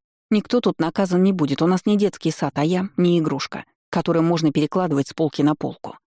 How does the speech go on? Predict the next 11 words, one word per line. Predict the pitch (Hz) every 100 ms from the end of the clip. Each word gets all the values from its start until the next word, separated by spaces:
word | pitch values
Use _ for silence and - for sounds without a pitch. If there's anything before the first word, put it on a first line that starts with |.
| _ _ _ _ _ _ _ -
«Вы | 139 135
мне | 135 143 131
дерзите, | 160 143 143 143 143 170 190
Ларей?» | 170 170 160 - _ _ _ _ _ _ _ _ _
Недобро | 160 156 165 170
прищурился | 151 151 - 170 156 147 -
император. | 143 143 147 143 - - - _ _ _ _ _ _
«Вы | 165 139 131
ставите | - - 139 135 -
мне | 139 139 135
условия?» | 135 - 147 160 202 135